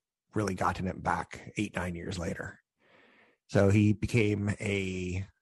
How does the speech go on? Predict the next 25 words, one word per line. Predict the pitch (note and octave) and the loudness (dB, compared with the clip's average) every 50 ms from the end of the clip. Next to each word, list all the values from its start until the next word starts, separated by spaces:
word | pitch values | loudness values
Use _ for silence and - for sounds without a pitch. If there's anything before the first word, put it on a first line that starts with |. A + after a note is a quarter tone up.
| _ _ _ _ _ _ _ _ _ _ _ _ _ _ _ _ _ _ _ _ _ - - | _ _ _ _ _ _ _ _ _ _ _ _ _ _ _ _ _ _ _ _ _ -10 -8
uh, | - D#2+ D#2 C#2 - - - - - - - E2+ A2 - | -8 -6 -6 -8 -10 -10 -12 -12 -10 -10 -10 -10 -4 0
bachelor | A2+ A#2 B2 - - A#2 | 0 0 0 0 2 2
number | A#2 A2 F#2+ F#2 | 2 2 2 0
two, | F2+ - - C#3 C#3 B2+ | -2 2 4 6 6 6
has | A#2 A2+ G#2 G2 E2+ | 6 6 4 2 0
a | F2 E2+ E2 - _ _ _ - | -2 -6 -8 -10 _ _ _ 2
good | - C3 A#2+ A#2 | 2 2 4 4
looks | A#2+ B2 A#2+ B2 B2 - - - | 2 4 4 2 2 0 -4 -4
and | G#2+ A#2 C3+ D3 C#3+ C3+ A2 | -2 0 2 2 2 2 0
a | F2+ | 0
good | G2 G2+ F#2 F#2 | -4 -6 -6 -4
job. | - G#2+ G2 F#2 F#2 F#2+ G2 | -4 -4 -4 -2 -4 -4 -4
And | G2 F#2 F#2+ | -4 -4 -4
then | F#2+ G2 F#2+ F#2+ F#2 G2 - _ _ _ - | -4 -4 -6 -6 -6 -8 -12 _ _ _ -12
when | - G#2 G#2 G2+ | -8 -6 -4 -4
you | G2+ G2 | -4 0
marry | G#2+ A#2 C3 C3 B2 A2+ | 2 4 4 4 4 4
him, | G#2+ G2 G2 G2+ G2 | 0 -2 -2 -4 -4
bachelor | F#2 G#2 G2+ - - - G2 | -2 -4 -4 -4 -4 -6 -6
number | F#2 F2 | -6 -6
two | F2+ - G#2 F#2 | -4 -4 -4 -2
turns | - G2 F#2 F#2 F2+ F#2+ | -2 -2 -4 -2 -4 -4
into | F#2 F#2 - F#2+ | -6 -4 -4 -6
a | F2+ | -6
toad | - - - B2 C3 B2 A2+ G#2 A2+ A2+ B2 | -4 0 2 4 6 6 4 4 0 -2 -4